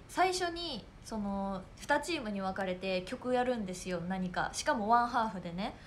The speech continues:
で、その後、その、二組目が終わったらすぐに黒子衣装で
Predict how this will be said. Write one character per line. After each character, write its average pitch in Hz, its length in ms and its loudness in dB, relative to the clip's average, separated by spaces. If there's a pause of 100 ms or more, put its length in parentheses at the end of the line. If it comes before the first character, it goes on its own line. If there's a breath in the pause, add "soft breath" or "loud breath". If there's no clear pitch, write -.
(200 loud breath)
で、 339 220 4
そ 370 140 -2
の 370 120 4
後、 233 440 2
そ 254 140 -6
の、 233 360 -4
二 349 240 4
組 339 240 -2
目 359 140 0
が 262 120 4
終 277 200 6
わ - 40 -8
っ - 60 -14
た 185 80 -2
ら 185 80 -2
す - 180 -2
ぐ 285 120 0
に 208 100 -2
黒 233 240 0
子 233 80 -2
衣 269 160 2
装 226 260 0
で 196 320 0